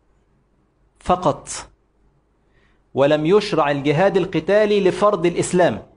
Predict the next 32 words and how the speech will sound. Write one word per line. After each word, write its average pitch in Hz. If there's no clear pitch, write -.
غلط. 160
بعض 139
الناس 165
فاكرة 202
إن 160
الجهاد 160
في، 175
الجهاد 151
في 175
سبيل 170
الله 196
يعني 160
ننشر 180
الدين، 147
يلا 156
بقى 170
نجاهد 175
في 180
سبيل 170
الله 196
عشان 156
ننشر 185
الدين. 147
غلط. 190
ده 131
ربنا 180
بيقول 233
لك: 226
"لا 240
إكراه 220
في 185
الدين". 160